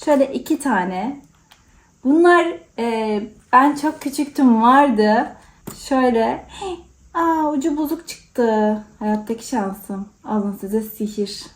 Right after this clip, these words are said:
Neden benim aldığım her şey bozuk çıkıyor? Neden? Çok da önemli değil zaten. Çok pahalı bir şey değil. Bunlar bayağı uygun fiyatlı. Bu ikilisi elli T L falandı. Bir dakika, onu ben bir oturayım şöyle.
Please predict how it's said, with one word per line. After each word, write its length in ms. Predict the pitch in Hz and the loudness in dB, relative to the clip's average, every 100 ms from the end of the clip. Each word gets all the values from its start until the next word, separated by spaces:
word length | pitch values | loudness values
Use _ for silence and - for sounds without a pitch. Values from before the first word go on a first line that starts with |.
| _ - | _ 2
Neden 400 | 349 415 427 440 | 6 8 8 8
benim 260 | 415 320 294 | 8 10 8
aldığım 380 | 262 240 254 | 8 8 6
her 280 | 226 233 233 | 6 4 2
şey 320 | 233 226 196 | 4 2 2
bozuk 320 | 196 196 185 - | 0 -4 -6 -12
çıkıyor? 420 | - 190 202 214 247 _ - _ 214 | -6 -4 -4 -6 -12 _ -20 _ 0
Neden? 500 | 220 226 214 208 214 _ _ _ _ _ - - - - - | 4 6 4 2 -8 _ _ _ _ _ -20 -20 -20 -10 -4
Çok 200 | 285 294 | -2 2
da 60 | |
önemli 320 | 277 269 269 | 4 6 6
değil 180 | 262 254 | 8 6
zaten. 360 | 208 190 196 196 | 6 2 0 -4
Çok 260 | 214 214 | -6 -6
pahalı 300 | 214 208 196 | -2 0 0
bir 60 | 208 | -4
şey 280 | - 196 196 | -4 -2 0
değil. 280 | 190 190 - - 214 | -2 -4 -10 -12 -6
Bunlar 320 | 202 202 190 | -4 -4 -4
bayağı 380 | 190 185 185 - - - | -4 -6 -8 -12 -12 -2
uygun 320 | 208 196 196 | -2 0 -4
fiyatlı. 640 | - 190 185 - 214 247 - - - _ | -4 -4 -6 -6 -4 -4 -8 -20 -20 _
Bu 100 | 269 | -4
ikilisi 500 | - 233 - 247 240 | -4 -4 -4 -4 0
elli 300 | - 233 240 | 2 2 0
T 220 | 240 240 226 | 2 2 4
L 280 | 226 - - - | 2 0 -8 -2
falandı. 800 | 214 214 220 202 196 214 262 - - - - - 214 | 4 8 6 6 0 0 -2 -6 -18 -20 -20 -20 -12
Bir 80 | |
dakika, 420 | 196 190 - - 196 | -10 -12 -16 -14 -10
onu 220 | 196 196 | -8 -6
ben 240 | 196 190 | -6 -6
bir 80 | - | -10
oturayım 720 | - 214 - _ 202 202 208 | -12 -14 -18 _ -6 -6 -6
şöyle. 420 | - 220 196 196 | -8 -10 -8 -8